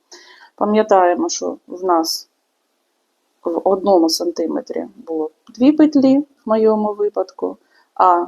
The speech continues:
якщо по рядочкам, то в одному сантиметрі в мене було три рядочка. Оце надо нам для того, щоб ми змогли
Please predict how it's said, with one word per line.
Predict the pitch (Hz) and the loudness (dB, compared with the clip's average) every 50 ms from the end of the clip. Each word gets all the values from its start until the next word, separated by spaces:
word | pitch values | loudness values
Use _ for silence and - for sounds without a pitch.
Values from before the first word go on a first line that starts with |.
| - | -8
якщо | - - 190 190 190 - - 196 190 | -8 -4 -4 -4 -4 -4 -8 -8 -4
по | 202 202 | -2 0
рядочкам, | 214 226 247 277 277 320 302 - - 220 214 208 | 0 2 2 4 2 2 2 -2 -6 -8 -8 -6
то | 208 190 | -6 -6
в | 185 | -4
одному | 185 180 180 185 180 175 170 - | -4 -6 -4 -4 -4 -4 -6 -8
сантиметрі | - - 196 196 - 285 294 269 247 240 190 190 | -10 -12 -8 -2 2 4 4 4 4 2 -2 -8
в | 190 175 175 | -8 -10 -10
мене | 190 214 214 214 180 - | -10 -10 -10 -10 -10 -8
було | 170 160 165 180 175 175 - | -8 -4 -4 -4 -4 -6 -8
три | - - 170 165 - 160 - - - - | -10 -8 -6 -6 -8 -8 -14 -20 -18 -16
рядочка. | - - - - - - - _ _ _ _ _ - - - | -14 -12 -12 -12 -12 -12 -18 _ _ _ _ _ -20 -16 -8
Оце | 214 240 247 - - - | -8 -8 -8 -6 -6 -6
надо | - 294 - 214 - 196 190 | -4 0 0 -2 0 -2 -8
нам | 185 185 180 359 - _ _ - - - | -8 -10 -12 -14 -14 _ _ -20 -20 -18
для | - 175 185 185 185 202 220 240 240 - - | -14 -8 -4 0 0 0 0 -2 -4 -8 -6
того, | - 190 190 190 202 | -6 -4 -4 -4 -6
щоб | 185 - - - - | -8 -8 -10 -12 -10
ми | - 175 175 170 | -8 -8 -8 -6
змогли | - - 165 165 160 - - 190 214 | -6 -8 -8 -8 -10 -10 -12 -12 -12